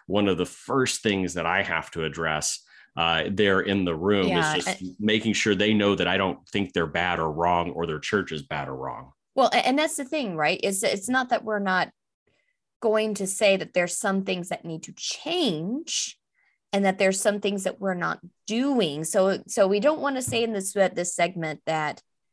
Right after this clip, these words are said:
Speaker 2: church is perfect. There's no need to change whatsoever. You know, you're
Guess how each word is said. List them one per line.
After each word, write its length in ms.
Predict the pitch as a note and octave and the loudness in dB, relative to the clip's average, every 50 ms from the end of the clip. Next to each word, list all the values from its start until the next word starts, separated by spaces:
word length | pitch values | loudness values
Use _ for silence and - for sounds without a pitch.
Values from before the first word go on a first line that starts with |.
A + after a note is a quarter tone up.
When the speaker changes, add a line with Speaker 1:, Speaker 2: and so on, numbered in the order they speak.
| _ _ _ _ _ _ _ _ _ _ - - | _ _ _ _ _ _ _ _ _ _ -20 -10
Speaker 2:
church 400 | - - - - E4+ F#4 F#4 - | -8 -6 0 2 2 2 2 2
is 160 | B3+ G3 - - _ | -2 -2 -2 -6 _
perfect. 800 | - - - B3 C#4 E4+ E4 - - F#3 C#3 C3+ - _ - - _ _ _ | -16 -6 -2 0 0 0 -2 -2 -2 -2 -2 -2 -8 _ -20 -20 _ _ _
There's 300 | - D#4 E4+ F#4 E4 D4+ | 2 2 4 4 2 0
no 180 | C4+ A#3+ A3 G#3 | 0 2 2 2
need 440 | G#3 G#3 G#3+ A3 B3 C#4+ E4+ E4 E4 | 0 0 -2 -2 -2 -2 -2 -2 0
to 80 | - G#3+ | -2 -4
change 460 | G3 G3 - - A3+ G3+ G3 G3 F#3 | -2 -2 -6 -4 -4 -4 -2 -4 -4
whatsoever. 1200 | G3 G3 G#3+ C4 E4+ G4+ - - - - B3 B3+ A#3+ B3+ C#4+ E4 D#4+ C4+ A#3 F#3 D#3+ D3 D3 D3 - | -4 -4 0 0 -2 -2 -2 -8 -6 -4 -2 -2 0 0 0 0 2 2 4 4 4 4 2 0 0
You 160 | - A#3 G#3 | -2 -2 0
know, 200 | F#3+ F3 E3+ F3 | 2 2 2 2
you're 280 | F#3 G3 C4+ E4 E4 | 0 0 -2 -4 -4